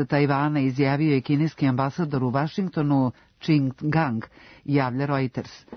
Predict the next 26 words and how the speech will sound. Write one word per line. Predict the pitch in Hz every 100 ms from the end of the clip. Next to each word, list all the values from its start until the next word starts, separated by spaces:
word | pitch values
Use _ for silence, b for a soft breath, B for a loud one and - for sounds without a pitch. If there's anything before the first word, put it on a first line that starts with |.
| B B B
Američko | 180 214 254 - 185
ministarstvo | 170 165 180 190 - 165
odbrane | 185 196 170
tim | 147 196 180
povodom | 160 185 180 160
je | 143
saopštilo | 147 123 - - 123 101
da | 104
Sjedinjene | 120 151 170 220 190 139
Države | 131 175 202 160
ostaju | 160 - 202 156 127
privržene | 151 151 196 214 156 135 131
svojoj | - 143
politici | 135 135 143 165 - 139
jedne | 143 147 117
Kine | - 117 113 104 101
i | 104
svojim | - 131 127 120
obavezama | 151 165 139 139 135 123 123
prema | 120 117
američkom | 120 127 139 131 - 107
zakonu | 127 135 - 170 151
u | 117
odnosima | 113 123 - 123 123
sa | 113 127 120
Tajvanom. | 131 131 123 117 110